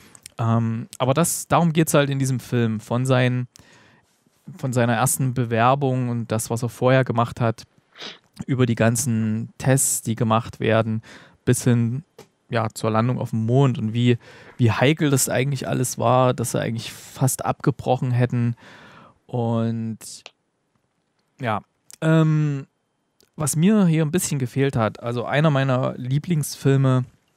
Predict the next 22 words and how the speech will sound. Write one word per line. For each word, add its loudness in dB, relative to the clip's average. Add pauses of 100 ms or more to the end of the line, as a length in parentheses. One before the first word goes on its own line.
(760)
ist -4
immer 0
noch, 0
äh, 2
The 0
Right 2
Stuff, 0
ähm, -2
der -4
Stoff, -2
aus -4
dem -2
die 0
Helden 0
sind, 0
deutscher -2
Titel, -4 (800)
äh, 0
wo 2
es 0
darum 2
geht, 2